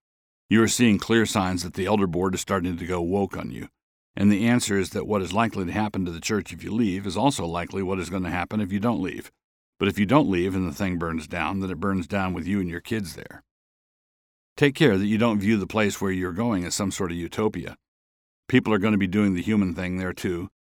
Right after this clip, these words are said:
and arrival in such a place is not going to solve all your problems for you. There's a kind of student who resolves to get better grades next semester by means of reorganizing his notebook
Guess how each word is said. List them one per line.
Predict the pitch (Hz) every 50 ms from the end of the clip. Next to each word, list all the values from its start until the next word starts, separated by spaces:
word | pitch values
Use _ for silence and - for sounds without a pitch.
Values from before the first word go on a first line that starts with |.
| _ _ -
and | - 110 98 95
arrival | 95 101 110 123 131 113 98 95
in | 90
such | - - 98 80 -
a | -
place | - 95 92 92 85 92
is | 92 87
not | 95 107 104 92
going | - 98 95
to | 87
solve | - - 104 95 92 85
all | 87 87 85 85
your | 85 -
problems | - 113 113 110 95 87 -
for | - - - -
you. | - - - _ _ _ _ _ _ _ _ _ -
There's | 101 104 95
a | 95
kind | - - 139 151 147 117
of | 92 -
student | - - 117 120 107 92 87 - -
who | 95 98
resolves | 98 95 85 92 98 101 101 98 92 -
to | -
get | 92 98 85 85
better | 98 98 90 87
grades | 87 85 98 98 95 92 85 - 95
next | 98 92 90 -
semester | - 90 92 95 92 - - 90 85
by | 90 92 92
means | 95 101 101 101 90 90
of | 87 82
reorganizing | 90 98 98 101 98 101 90 90 92 90 90 85 87 90
his | 90 82 -
notebook | 101 101 98 85 - 80 80 - -